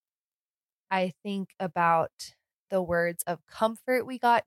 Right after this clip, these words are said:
to engage with this week. I think about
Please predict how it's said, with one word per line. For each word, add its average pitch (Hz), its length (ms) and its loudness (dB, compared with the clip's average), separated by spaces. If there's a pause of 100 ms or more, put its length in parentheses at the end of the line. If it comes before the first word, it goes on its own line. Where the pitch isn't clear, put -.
to 226 440 2 (2500)
engage 226 480 0
with 233 300 4
this - 260 0
week. 214 300 -10 (680)
I 175 120 -6
think 196 320 -6
about 160 480 2